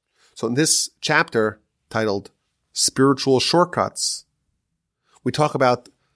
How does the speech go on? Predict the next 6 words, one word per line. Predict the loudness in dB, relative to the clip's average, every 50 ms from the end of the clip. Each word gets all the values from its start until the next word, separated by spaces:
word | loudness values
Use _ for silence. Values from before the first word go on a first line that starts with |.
| _ _
three | -16 -14 -8 -4 0 0 2 2 2 2 0 0 -2 -4 -8 _ _ _ _ _ _ _ _ _ _ _
stories | -10 -6 -6 -4 0 0 2 4 4 4 4 4
in | 2 2
the | 0 0
Talmud | -2 0 0 0 2 2 0 -2 -2 -2 -6 _ _ _ _ _ _ _ _ _ _ _ _ _ _ -10
about | -6 -2 0 2 2 2 0 -4 _ -20 -20